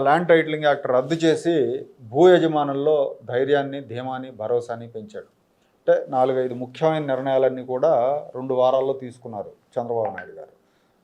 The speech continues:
మిగతావి కూడా స్టడీ చేస్తున్నారు, ఈ సిలిండర్స్ ఎట్లా ఇవ్వాలి, ఉచిత బస్సు ప్రయాణం ఎలా చేయాలి, ఇవన్నీ కూడా. దాని మీద కూడా ప్రభుత్వంలో మంత్రులు, సంబంధిత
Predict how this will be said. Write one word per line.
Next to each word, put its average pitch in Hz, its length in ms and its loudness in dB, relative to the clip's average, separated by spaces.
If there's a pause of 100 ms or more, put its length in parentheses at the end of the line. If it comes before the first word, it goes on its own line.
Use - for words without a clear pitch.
(220)
మిగతావి 170 480 8
కూడా 165 180 6 (300)
స్టడీ 156 260 0 (100)
చేస్తున్నారు, 98 540 -4 (380)
ఈ 117 120 -14
సిలిండర్స్ 139 520 -4
ఎట్లా 123 280 -6
ఇవ్వాలి, 113 280 -6 (160)
ఉచిత 131 200 -10 (120)
బస్సు 117 260 -8
ప్రయాణం 110 400 -6
ఎలా 107 140 -6 (100)
చేయాలి, 98 320 -12 (120)
ఇవన్నీ 110 360 -14
కూడా. 95 180 -14 (600)
దాని 127 180 -4
మీద 139 220 -2
కూడా 135 160 0 (360)
ప్రభుత్వంలో 123 600 -8
మంత్రులు, 123 400 -8 (240)
సంబంధిత 123 420 -10